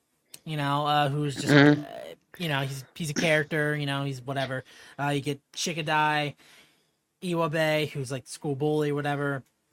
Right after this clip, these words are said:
Speaker 1: Um, Metal Lee, not Steel Lee, like I said in the movie. I was wrong. It was Metal Lee. Uh, what'd you think about, <sighs> so, okay,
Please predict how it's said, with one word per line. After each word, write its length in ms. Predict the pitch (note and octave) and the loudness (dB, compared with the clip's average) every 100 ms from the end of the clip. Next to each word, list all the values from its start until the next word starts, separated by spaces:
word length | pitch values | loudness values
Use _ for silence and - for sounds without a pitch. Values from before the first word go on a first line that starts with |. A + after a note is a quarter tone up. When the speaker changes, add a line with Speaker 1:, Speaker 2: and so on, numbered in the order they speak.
| - - - - | -20 -20 -12 0
Speaker 1:
Um, 460 | E3 D#3 D3+ D3 - - | 4 4 4 -4 -10 -8
Metal 580 | F3 G#3+ C4 C4 F#3+ D3+ | 2 6 6 6 4 2
Lee, 440 | D3+ C#3+ C#3+ D#3+ - D3+ | 0 0 0 -4 -8 -4
not 260 | D3+ F#3+ | 0 0
Steel 400 | - A3 G3+ F3 | -2 0 2 2
Lee, 200 | C#3+ C#3+ | 2 0
like 180 | C#3+ C#3 | -2 -2
I 60 | C#3 | -2
said 200 | D#3 C#3+ | -2 -2
in 60 | |
the 60 | C#3 | -2
movie. 440 | C#3+ C3 B2 B2 | -2 -2 -2 -4
I 120 | B2 | -4
was 120 | B2+ B2+ | -4 -2
wrong. 320 | B2+ A#2+ A#2+ | -2 -2 -4
It 60 | |
was 120 | B2 C3 | -6 -2
Metal 300 | C#3+ C3 A#2 | 0 0 -4
Lee. 300 | A2+ A#2+ - _ - - - - C#3 | -8 -10 -14 _ -20 -20 -20 -14 -4
Uh, 460 | D3+ D3+ D3+ D3 | 0 2 2 0
what'd 220 | C#3+ G3+ F#3+ | 0 -2 0
you 40 | |
think 140 | A3 | 0
about, 380 | F#3+ G3+ F#3+ - D#3 - - - | 4 6 6 2 -6 -8 -16 -20
<sighs> 340 | - - - | -20 -18 -10
so, 280 | - D#4 B3+ - - | 6 8 8 2 -2
okay, 240 | B3+ G3+ | 0 2